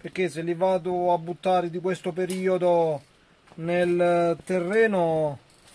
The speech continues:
eh, perché il terreno è ancora freddo, se non fa caldo per tre quattro giorni, eh, marciscono nel, nel terreno, marciscono. Così,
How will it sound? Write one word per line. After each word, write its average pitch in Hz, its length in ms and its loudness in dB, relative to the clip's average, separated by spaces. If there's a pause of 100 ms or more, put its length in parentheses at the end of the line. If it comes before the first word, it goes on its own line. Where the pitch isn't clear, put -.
(300)
eh, 151 420 -2
perché 175 280 -2
il 180 100 0
terreno 170 580 -2
è 151 60 2
ancora 165 680 2 (440)
freddo, 156 680 -2 (560)
se - 100 -12
non 175 200 -2
fa 175 160 -2
caldo 175 340 0
per 165 160 0
tre 180 220 -2
quattro 180 440 -2
giorni, 180 640 0 (540)
eh, 160 500 2
marciscono 170 680 -4
nel, 170 220 -2 (760)
nel 160 220 -4
terreno, 151 600 -4 (520)
marciscono. 147 640 -8 (240)
Così, 185 400 -6